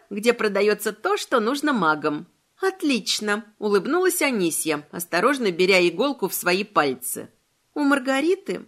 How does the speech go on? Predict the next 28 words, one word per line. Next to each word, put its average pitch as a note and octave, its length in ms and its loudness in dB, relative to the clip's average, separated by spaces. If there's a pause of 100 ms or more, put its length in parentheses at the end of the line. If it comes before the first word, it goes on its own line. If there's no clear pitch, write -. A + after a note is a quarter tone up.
(140)
теперь E4+ 360 -2
будет F4 360 -2
гораздо F#4 420 0
больше G3 440 -2
времени, C4 520 -2
чтобы G#3+ 380 -2
сделать G3 520 -2
что-нибудь B3+ 540 -4
красивое G3+ 680 -2
и D#4 240 -2
для F4 220 -2
нас D#4 280 -2
с - 160 -6
Василисой». D#4 840 -2 (640)
«Спасибо D4+ 680 2
за F#3 140 0
подарки!» F#3 680 2 (200)
Девочки E4 460 0
вернулись F3+ 540 2
за D#3 120 4
праздничный E3+ 680 0
стол. B2+ 500 -8 (400)
Пока C#4+ 320 4
пили A3 340 0
чай D4+ 400 2
и - 20 2
наслаждались F3+ 720 0
вкусностями, D#3 880 -4